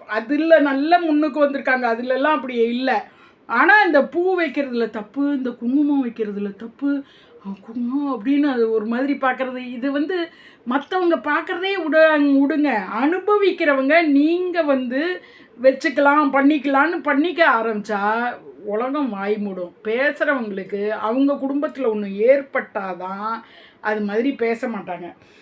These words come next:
அ, ஒரு பிரார்த்தனைக்காக ஒரு லேடி வந்து தலைமுடி எடுத்திருந்தாங்க. பிரார்த்தனைக்காக அந்த லேடி தலைமுடியை எடுத்திருந்தாங்க. அச்சச்சோ, இது இந்த க-,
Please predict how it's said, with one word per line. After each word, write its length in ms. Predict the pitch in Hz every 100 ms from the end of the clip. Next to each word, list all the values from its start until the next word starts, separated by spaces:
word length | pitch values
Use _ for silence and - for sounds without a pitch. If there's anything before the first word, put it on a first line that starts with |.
| _ -
அ, 200 | 285 320
ஒரு 440 | 285 277 269 311 269
பிரார்த்தனைக்காக 1300 | 269 262 320 - 349 302 - 240 254 285 214 233 240
ஒரு 180 | 233 220
லேடி 420 | 233 285 311 269
வந்து 340 | 214 208 269
தலைமுடி 520 | 262 226 269 285 247
எடுத்திருந்தாங்க. 560 | 208 190 208 196 180 175 165 - _ _ -
பிரார்த்தனைக்காக 880 | 214 247 302 330 294 220 - 185 202
அந்த 360 | 320 349 254
லேடி 500 | 208 226 240 269 359
தலைமுடியை 600 | 247 208 247 247 226 202
எடுத்திருந்தாங்க. 560 | 180 165 180 175 170 165 - _ _ _
அச்சச்சோ, 560 | 233 226 - 359 - 330 294 320 339 349 339 _ _ _ _ 220
இது 300 | 254 285 277
இந்த 180 | 240 226
க-, 420 | - 202 214 208